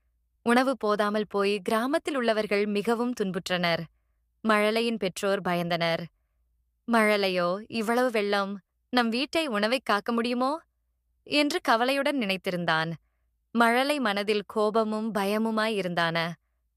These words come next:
அப்போது மணி வந்தது. "மழலையே, கவலை வேண்டாம்" என்று கூறியது.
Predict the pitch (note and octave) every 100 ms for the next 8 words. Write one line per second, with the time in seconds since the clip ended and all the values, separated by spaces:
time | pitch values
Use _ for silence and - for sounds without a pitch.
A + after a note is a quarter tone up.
0 | _ C4+ - D4+ D#4+ B3 A3 A#3+ G3 F3+
1 | F3 E3+ D#3+ _ _ _ _ _ _ _
2 | - G#3+ G3 G3 G3 F#3 F#3+ G3 - B3
3 | A#3 C#4+ C#4+ B3+ A#3+ B3 A3 G3 - G3+
4 | G3 F3 F3+ E3+